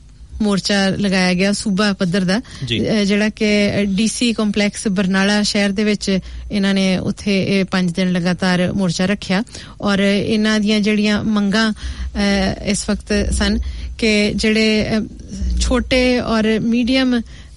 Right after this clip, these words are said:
Speaker 1: level ਦੇ ਜਿਹੜੇ ਕਿਸਾਨ ਨੇ ਔਰ ਜਿਹੜੇ ਮਜ਼ਦੂਰ ਨੇ, ਉਹਨਾਂ ਦੇ loan, ਜਿਹੜੇ ਕਰਜ਼ੇ ਨੇ, ਉਹ ਸਾਰੇ ਦੇ ਸਾਰੇ ਪੂਰੀ ਤਰ੍ਹਾਂ write off ਕੀਤੇ ਜਾਣ, ਮੁਆਫ ਕੀਤੇ ਜਾਣ।
Speaker 2: ਜੀ।
Speaker 1: ਤੋ,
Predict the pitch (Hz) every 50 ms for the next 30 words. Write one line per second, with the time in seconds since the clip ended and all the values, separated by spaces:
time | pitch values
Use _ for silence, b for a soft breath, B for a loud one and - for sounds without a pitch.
0 | - - 208 202 208 196 - 226 226 208 190 196 202 202 196 214 208 196 208 208
1 | 214 - - 226 - - - 202 190 190 196 220 226 233 233 254 247 B B B
2 | B B - - 220 220 208 208 220 - 208 202 226 220 214 220 220 214 170 -
3 | - 226 226 233 220 202 180 202 220 220 226 226 196 202 190 185 170 B B B
4 | B B B - 240 240 240 247 247 247 240 240 - - 226 226 233 233 - -
5 | 226 214 208 208 214 208 208 214 214 208 208 190 208 208 214 214 - 226 208 202
6 | 170 190 202 202 208 214 220 226 - - 208 202 - - - 214 202 196 214 214
7 | 202 220 214 - 214 202 196 208 196 - - 220 214 226 220 - 202 202 220 254
8 | B B B B B - 208 208 196 185 175 196 185 - - - 202 - 202 190
9 | 185 202 214 262 262 240 208 190 185 - - 190 - 175 160 151 156 143 143 B
10 | B B B 127 113 104 90 - - - 214 208 202 208 208 202 202 -